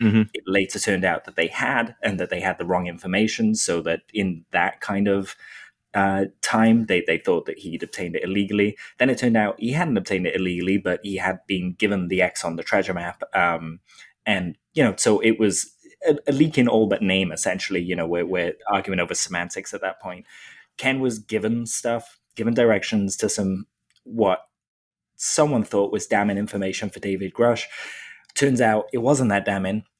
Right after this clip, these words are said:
Speaker 2: Grush was very open about this, about his struggles and things. He just didn't go into details. Um, and he was interviewed after these troubles, and the people that gave out the clearances thought he was fine. You, you know,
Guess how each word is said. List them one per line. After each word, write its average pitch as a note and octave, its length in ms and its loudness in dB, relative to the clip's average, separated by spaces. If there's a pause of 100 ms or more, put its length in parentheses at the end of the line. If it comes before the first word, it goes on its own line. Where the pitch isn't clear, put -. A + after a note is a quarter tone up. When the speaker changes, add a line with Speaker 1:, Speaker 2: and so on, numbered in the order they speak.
(140)
Speaker 2:
Grush G#2 240 0
was G#2 160 -4
very A2 260 4
open G2 220 0
about F#2+ 300 0
this, F#2+ 400 -2
about E2+ 280 0
his - 120 -6
struggles G2 500 -2
and G#2+ 100 -4
things. G2+ 240 -4
He G#2+ 100 -2
just - 180 -8
didn't G2+ 160 -4
go F#2+ 100 -8
into G2 220 -10
details. G#2 640 -4 (600)
Um, G2 440 0 (340)
and A#2 420 0 (420)
he - 160 2
was A2+ 160 2
interviewed C3 480 2 (100)
after A#2 360 0
these A#2 200 -2
troubles, C3 560 2
and G2+ 320 0 (340)
the G#2+ 140 -4
people A#2 380 0
that G#2 220 -2 (200)
gave G2+ 180 0
out G#2+ 180 0
the A#2 60 0
clearances B2 640 0
thought G2 300 2
he G#2+ 120 0
was F#2 240 -2
fine. D3+ 540 4 (200)
You, B2 160 2
you B2 80 2
know, C#3+ 260 2